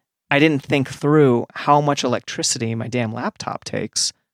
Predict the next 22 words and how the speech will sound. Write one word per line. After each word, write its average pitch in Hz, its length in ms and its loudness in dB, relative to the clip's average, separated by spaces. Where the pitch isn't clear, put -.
and 127 120 0
how 131 240 4
that 113 200 4
relates 110 480 0
to 117 120 0
my 110 180 2
ability 104 500 0
to - 80 -12
cope - 240 -4
with 113 120 -10
anxiety 120 420 0
problems 110 480 -6
when 104 140 -4
I 107 80 -4
don't 113 260 -2
have 113 160 0
access 110 400 -6
to - 100 -8
any 113 220 -2
other 110 180 -2
person - 520 -4
or, - 440 -4